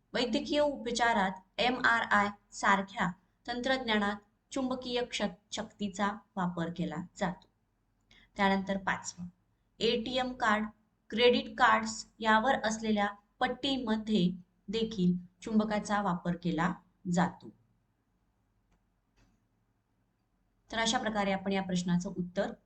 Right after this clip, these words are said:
दिलेले आहे. तर विद्यार्थ्यांनो, हा होता या पाठाचा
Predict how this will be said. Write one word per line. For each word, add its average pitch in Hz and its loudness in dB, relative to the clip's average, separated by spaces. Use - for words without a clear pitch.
दिलेले 175 2
आहे. - -8
तर 196 -6
विद्यार्थ्यांनो, 185 0
हा 262 -2
होता 202 -2
या 208 2
पाठाचा 175 -2